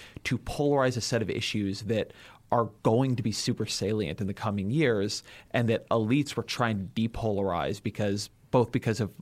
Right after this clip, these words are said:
authentically they think immigration is fine, but also they didn't think it was a winning political strategy.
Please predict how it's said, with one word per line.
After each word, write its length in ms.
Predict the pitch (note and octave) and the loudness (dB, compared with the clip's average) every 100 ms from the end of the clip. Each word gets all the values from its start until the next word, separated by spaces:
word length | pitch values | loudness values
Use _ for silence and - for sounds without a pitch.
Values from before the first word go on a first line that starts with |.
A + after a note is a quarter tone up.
| - | -4
authentically 500 | A2 - A2+ G#2+ G#2+ | -2 0 -2 0 -2
they 160 | G2 A2 | 0 -2
think 280 | - A2 G#2 | 0 -4 -2
immigration 440 | G2+ F#2+ G2 G#2 | -2 -2 -2 -4
is 100 | G#2 | -2
fine, 460 | - A#2 A2+ G2+ F#2+ - - - | 0 2 2 0 -4 -12 -6 0
but 80 | |
also 240 | A2+ A#2 A#2+ | 2 2 0
they 120 | G#2+ | -2
didn't 280 | F#2+ G#2 G#2+ | 0 -2 -2
think 160 | F#2 | -4
it 80 | G#2 | -4
was 100 | A2 | -2
a 60 | A2 | -2
winning 280 | G2 F2+ G2+ | -2 -2 -2
political 360 | A#2 E3 - | -2 -2 -4
strategy. 680 | - - B1+ C#2 - A#1+ B1+ | -4 -4 -4 -4 -6 -6 -6